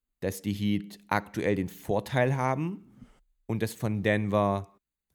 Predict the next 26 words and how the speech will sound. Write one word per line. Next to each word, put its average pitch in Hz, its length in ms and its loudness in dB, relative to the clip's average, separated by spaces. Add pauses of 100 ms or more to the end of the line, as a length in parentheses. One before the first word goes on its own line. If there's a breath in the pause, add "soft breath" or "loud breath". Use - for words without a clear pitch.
Reaktionen 104 840 0
kommen 98 320 -4
müssen 117 680 -4 (800)
an 104 220 0
beiden 107 380 6
Enden 101 240 0
des 98 180 -2
Parketts. - 720 -6 (1400)
Vorrangig 107 840 2 (240)
wie 95 280 -4
schlagen 101 400 4
wir 101 60 0
diese 95 220 -2
Zone-Defense 120 680 0
und 104 100 -6
verhindern, 104 300 0
dass 98 140 -6
Miami 101 260 0
die 101 80 0
überhaupt 98 280 0
laufen 98 320 2
kann? 139 480 -2
Und 104 520 -2
am 101 140 -2
anderen 107 280 0
Ende, 110 640 2